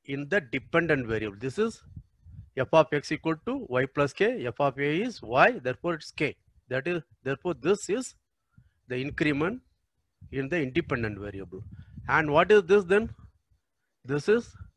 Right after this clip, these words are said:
the increment in the dependent variable. So what do you think you have done? You have done that F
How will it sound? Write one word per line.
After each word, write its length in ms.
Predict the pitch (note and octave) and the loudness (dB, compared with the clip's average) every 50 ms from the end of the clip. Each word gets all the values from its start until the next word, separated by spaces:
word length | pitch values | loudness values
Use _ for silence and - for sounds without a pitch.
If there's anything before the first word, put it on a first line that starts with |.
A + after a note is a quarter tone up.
| _ - B2+ | _ -10 -6
the 120 | C3 C3+ | -4 -4
increment 460 | C#3 D3 - - D#3+ D#3+ E3 E3 D#3+ | -4 -4 -2 -2 -2 0 0 0 0
in 140 | D#3+ D#3+ D#3+ | -2 -2 -2
the 120 | F#3 F3 | -2 -2
dependent 640 | C3+ G#2+ C3 A#2+ - _ E3 D#3+ - - C3+ A#2+ A2 | -2 -2 -6 -8 -4 _ 0 0 2 2 0 0 0
variable. 460 | G#2 A2 G#2 G#2 G#2 G#2 - F#2+ F#2+ - _ - - - - - - - | -4 -6 -6 -6 -6 -8 -10 -12 -16 -18 _ -20 -20 -20 -20 -20 -20 -16
So 200 | - - D#3 D3+ | -4 0 2 2
what 220 | C3+ B2+ C#3+ F3 F#3 | 4 6 4 6 8
do 60 | G#3+ | 6
you 60 | G#3 | 6
think 200 | G3 - G3+ F#3+ | 4 4 2 2
you 100 | F#3 F3+ | 4 6
have 140 | F3 E3+ D#3 | 4 6 6
done? 240 | D#3+ F3+ G#3+ A#3+ - - - _ _ - _ _ _ _ _ _ _ _ _ _ _ _ _ _ _ _ _ _ _ _ _ _ _ _ _ _ _ _ _ _ _ _ _ _ _ _ _ _ - - _ | 6 4 4 4 -2 -10 -20 _ _ -20 _ _ _ _ _ _ _ _ _ _ _ _ _ _ _ _ _ _ _ _ _ _ _ _ _ _ _ _ _ _ _ _ _ _ _ _ _ _ -20 -18 _
You 120 | - C3+ C#3+ | -2 0 0
have 100 | C#3 B2 | 4 4
done 200 | D3+ F3+ G#3+ G3+ | 4 4 4 4
that 280 | D#3 C#3+ D3+ G3 B3+ - - _ _ _ _ _ _ _ _ _ _ _ _ _ - | 4 4 4 4 2 0 -8 _ _ _ _ _ _ _ _ _ _ _ _ _ -8
F 160 | B2 C3 C3+ | -6 -6 -6